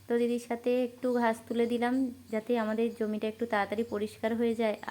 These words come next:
আর এখন বর্ষার পরে তো যদি ঘাসটা তুলে দেওয়া হয়, তাহলে তাড়াতাড়ি শুকিয়ে যায়, আর শুকিয়ে গেলে কোপাতে বা সঙ্গে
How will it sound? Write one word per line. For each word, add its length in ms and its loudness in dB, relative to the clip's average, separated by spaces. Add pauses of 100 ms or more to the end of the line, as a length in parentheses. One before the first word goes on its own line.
আর 160 0
এখন 280 -2
বর্ষার 380 0 (100)
পরে 200 0 (100)
তো 80 2 (480)
যদি 200 2
ঘাসটা 380 2 (220)
তুলে 220 0
দেওয়া 280 4
হয়, 220 2 (100)
তাহলে 340 2 (160)
তাড়াতাড়ি 360 2 (120)
শুকিয়ে 400 0
যায়, 220 0
আর 120 -4 (120)
শুকিয়ে 340 -2
গেলে 200 -2
কোপাতে 520 -2 (460)
বা 140 4 (360)
সঙ্গে 240 0